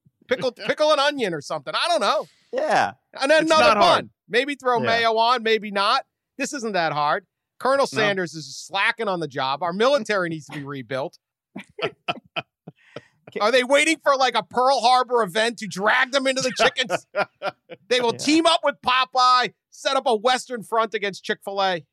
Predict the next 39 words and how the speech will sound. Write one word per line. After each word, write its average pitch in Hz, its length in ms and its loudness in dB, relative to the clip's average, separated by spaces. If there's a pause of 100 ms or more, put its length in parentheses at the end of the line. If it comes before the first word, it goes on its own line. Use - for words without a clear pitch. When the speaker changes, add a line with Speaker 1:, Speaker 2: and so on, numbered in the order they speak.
(1400)
Speaker 3:
Pat, 160 340 4
I 151 100 0
know 151 100 -6
you're 151 180 -2
gallivanting 139 640 0
around 127 180 -4
the 113 60 -8
country 139 380 -10
this 110 260 -10
week, 110 320 -10
uh, 101 360 0
at 110 160 -8
your 107 100 -14
big 104 220 -12
city 113 260 -10
magazine, 107 580 -6
but 110 80 -14
you 165 80 -10
need 285 140 -10
to - 60 -12
get 254 120 0
back 208 200 2
on 202 80 0
the 165 80 -4
ground 180 320 2
and 165 40 -6
get 170 140 0
some 143 140 -14
answers 165 400 -2
in 135 80 -12
Kentucky. 120 580 -4 (380)
Why 214 500 6
has 226 240 0
K 233 260 0
F 226 140 4
C 202 540 -2
not 175 500 2
stepped - 540 -2
up? 127 320 2